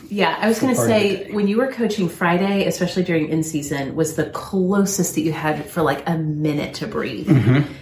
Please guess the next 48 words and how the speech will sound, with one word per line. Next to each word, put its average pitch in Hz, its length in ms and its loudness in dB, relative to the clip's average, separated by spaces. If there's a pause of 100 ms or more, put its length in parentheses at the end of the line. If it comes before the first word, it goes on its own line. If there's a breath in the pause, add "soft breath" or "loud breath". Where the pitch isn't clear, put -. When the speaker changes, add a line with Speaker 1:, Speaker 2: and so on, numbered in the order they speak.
(120)
Speaker 1:
So 156 280 2
I 180 100 2
can 214 180 4
see 247 160 2
how 226 100 4
that - 160 2
conditioned 190 560 2
you 143 140 -2
over 123 220 -6
time. - 300 -2
Speaker 2:
Yeah. 135 40 -4
Speaker 1:
Saturday 175 420 2
was 151 160 0
a 127 60 -6
huge 233 280 0
work 196 200 0
day. 185 180 6
Sunday 190 400 0
was 190 160 0
a 185 60 4
work 175 240 -2
day. 156 140 2
Like, 151 220 0
it - 140 -4
was 160 240 0
go, 175 300 2
go, 175 200 4
go. 147 540 0
Speaker 2:
Yeah. 113 240 0 (200 loud breath)
Speaker 1:
But 185 120 2
Friday 254 360 2
you 247 120 2
had, 214 180 0
like, 180 220 -2
a 180 100 4
minute 175 460 2
where 156 100 0
you 151 60 -2
could 156 140 -6
put - 180 -10
your 147 100 -8
feet - 440 -6
up 170 160 0
and 185 340 -8
eat 165 160 -6
a 147 80 -2
cookie. - 560 -12 (140)
Speaker 2:
Yeah. 117 300 2